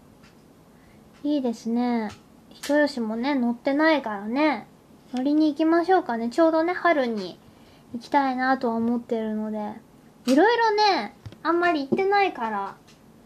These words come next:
私も前お仕事で北九州は行ったんですけど、あ、全然ね、車両もち-、亀甲線とかは、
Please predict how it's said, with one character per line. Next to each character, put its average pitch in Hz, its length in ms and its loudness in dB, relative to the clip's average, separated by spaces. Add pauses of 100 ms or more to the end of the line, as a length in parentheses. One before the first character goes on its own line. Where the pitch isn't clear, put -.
(140)
私 320 260 -2
も 330 140 0
前 320 160 0
お 320 100 0
仕 349 160 0
事 359 240 2
で 233 160 -4
北 285 280 -6
九 320 260 -4
州 262 180 -8
は 214 160 -10
行 208 60 -10
っ - 20 -10
た 240 240 -8
ん 226 80 -8
で 220 140 -8
す 214 80 -18
け 214 160 -10
ど、 320 480 0 (1900)
あ、 269 160 0
全 302 220 -2
然 294 240 -4
ね、 285 260 -6 (220)
車 - 180 -14
両 233 120 -8
も 233 180 -6
ち-、 - 180 -10 (640)
亀 381 140 0
甲 392 80 0
線 370 240 -2
と 359 100 -6
か 269 80 -6
は、 202 240 -8